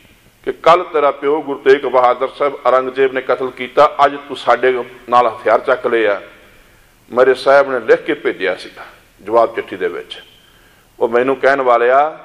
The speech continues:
ਮੇਰਾ ਗੁਰੂ ਤੇਗ ਬਹਾਦਰ ਪਿਤਾ ਤਾਂ ਅਣਖ ਪਾਲ ਗਿਆ, ਤੁਹਾਨੂੰ ਬਚਾਉਣ ਵਾਸਤੇ ਸ਼ਹੀਦੀ ਦੇ ਗਿਆ। ਆਪਣੇ ਇਤਿਹਾਸ ਨੂੰ ਪੜ੍ਹ।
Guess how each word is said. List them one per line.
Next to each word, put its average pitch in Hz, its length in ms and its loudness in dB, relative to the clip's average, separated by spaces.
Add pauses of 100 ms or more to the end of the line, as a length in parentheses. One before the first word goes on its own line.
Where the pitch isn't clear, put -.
(680)
ਮੇਰਾ 139 400 4
ਗੁਰੂ 147 200 -8
ਤੇਗ 131 260 2
ਬਹਾਦਰ 123 500 -2
ਪਿਤਾ 135 340 0
ਤਾਂ 131 280 -4
ਅਣਖ - 180 -6
ਪਾਲ 120 300 2
ਗਿਆ, 120 400 -2 (640)
ਤੁਹਾਨੂੰ 131 360 4
ਬਚਾਉਣ 127 340 -2
ਵਾਸਤੇ 135 480 -2
ਸ਼ਹੀਦੀ 113 460 -8
ਦੇ 120 200 2
ਗਿਆ। 127 480 4 (500)
ਆਪਣੇ 220 340 0 (100)
ਇਤਿਹਾਸ 175 520 -2
ਨੂੰ 160 140 -6
ਪੜ੍ਹ। 127 240 0